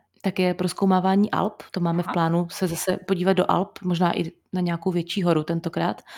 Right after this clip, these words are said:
Speaker 1: A doufáme i teda v nějakou další zahraniční cestu. Já mám v, trošku v oku š-, možná Portugalsko, uvidím ještě.
Speaker 2: <laughs>
Speaker 1: Potom určitě, co proběhne stoprocentně, doufáme, tak jsou ty letní kurzy toho vodního lyžování.
Speaker 2: Mhm.
Speaker 1: To si myslíme, že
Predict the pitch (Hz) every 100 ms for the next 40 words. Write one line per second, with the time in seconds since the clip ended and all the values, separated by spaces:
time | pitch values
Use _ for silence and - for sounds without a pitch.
0 | - 180 170 170 180 202 180 175 190 180
1 | 180 170 190 180 170 - 180 170 175 -
2 | 190 - 160 - 190 - _ - 185 175
3 | 175 170 - - 170 - 175 - - 170
4 | - - _ - 175 165 180 175 156 165
5 | 165 151 - 202 - 170 160 160 - 202
6 | 185 - - - _ 190 190 185 180 190
7 | - - 180 196 190 180 185 180 - 185
8 | 175 175 175 175 170 170 170 - 170 165
9 | 180 165 165 170 - 185 175 175 170 165
10 | 180 165 175 165 170 170 165 165 175 170
11 | 165 160 160 156 165 214 208 196 214 _
12 | - 165 - 170 - 160 160 156 165 160
13 | 160